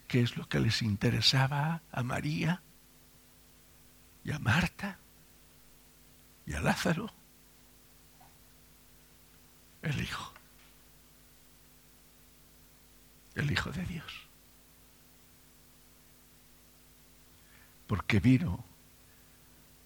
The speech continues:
a permitirnos muchas veces pruebas y dificultades. Porque somos hijos suyos.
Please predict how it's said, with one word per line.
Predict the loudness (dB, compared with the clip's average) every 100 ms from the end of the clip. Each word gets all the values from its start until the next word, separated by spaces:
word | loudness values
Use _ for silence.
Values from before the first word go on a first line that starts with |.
| -20 -6
a | -4
permitirnos | 4 6 6 2 2 2 2 0 -2
muchas | -2 0 2 2
veces | 4 2 2 0 0 -4 -12 -20 -20 -20 -10
pruebas | 2 4 6 4 0
y | 0
dificultades. | 0 -2 -6 -6 -2 -2 -2 -8 -10 -12 -16 -20 -20 -20 -20 -20 -20 -20 -20 -20 -20 -20 -20 -20 -20 -20 -20 -20
Porque | -10 -10 -6 -4
somos | -2 -2 -4 -6 -4
hijos | -4 -4 -4
suyos. | -4 -6 -6 -8 -12